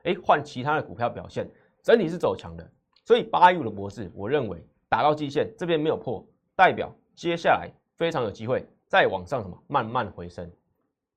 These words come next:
对吧？慢慢回升，卖压消化完之后，对吧？卖压消化完之后，哎，是有机会什么？搞不好法人还会再回头了，对，第二季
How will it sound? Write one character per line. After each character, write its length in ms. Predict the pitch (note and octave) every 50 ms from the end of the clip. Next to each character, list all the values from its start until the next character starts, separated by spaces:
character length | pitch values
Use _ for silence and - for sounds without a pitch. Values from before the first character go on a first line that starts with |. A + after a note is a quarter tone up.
| _ _
对 80 | G#2+
吧？ 160 | F#2+ F2+ - _ _
慢 160 | C3+ B2+ B2+
慢 160 | B2 B2+ G#2+
回 160 | F2+ F#2 F2+
升， 180 | F2+ G#2 F#2+ F#2+ - _ _ _ _ _ _ _ _
卖 200 | D#3+ F3+ F3 D#3+
压 280 | D3 D3+ D3+ D3 D3 C#3+
消 240 | - - D3 C#3+
化 160 | C#3 D3+ C3 A2
完 180 | F#2+ F#2 F#2
之 120 | F2+ G#2 G2+
后， 240 | G#2+ F2+ F2 - _ _ _ _ _ _ _ _ _ _ _ _ _ _ _ _ _
对 100 | - G2+
吧？ 140 | E2+ - - _ _ _ _ _ _ _ _ _
卖 220 | - E3 E3 D3+
压 280 | C#3+ C#3 C3+ C3 C3 C3
消 160 | - C3+ A#2
化 160 | A#2 B2+ A#2
完 160 | G2+ F#2 F#2
之 120 | F2+ - F#2+
后， 220 | F#2 G2+ F2 F2 _ _ _ _ _ _ _
哎， 180 | - C3 E3+ D#3 - _ _ _ _ _ _
是 180 | - - F4
有 140 | E4 D#3+ B2
机 200 | A2 - - F3+
会 120 | G3 F3+ -
什 100 | A2 F#2
么？ 120 | F2 E2+ - _ _ _ _ _ _ _
搞 140 | - A#2 C#3+
不 80 | G#3
好 100 | A3+ D3
法 240 | - - B2 G#2 F#2
人 180 | F2+ E2+ E2+ F#2 -
还 160 | - A2 A#2+
会 80 | C#3+
再 100 | C#3+ C#3+
回 200 | - - G2 F#2+
头 180 | G2+ G2+ F2 E2+
了， 80 | - - _ _ _ _ _ _ _ _
对， 180 | - A2 F#2 - -
第 200 | - F3 E3 E3
二 100 | D#3+ D3
季 160 | D3 C3+ G#2